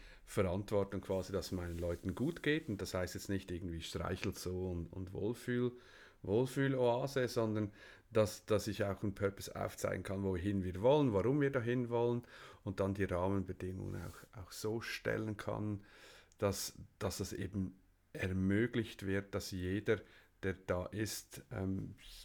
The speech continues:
sein Bestes liefern möchte und will und, und, und Freude daran hat,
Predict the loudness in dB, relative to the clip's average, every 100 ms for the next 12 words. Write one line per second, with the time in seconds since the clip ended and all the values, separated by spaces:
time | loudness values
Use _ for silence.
0 | -20 -20 -20 -20 -2 2 4 6 6 4
1 | -2 -2 -2 4 4 4 2 0 0 6
2 | 6 4 -2 -4 0 0 2 2 2 0
3 | 0 0 0 -2 -2 -2 -2 0 8 8
4 | 8 6 4 4 2 0 -2 -4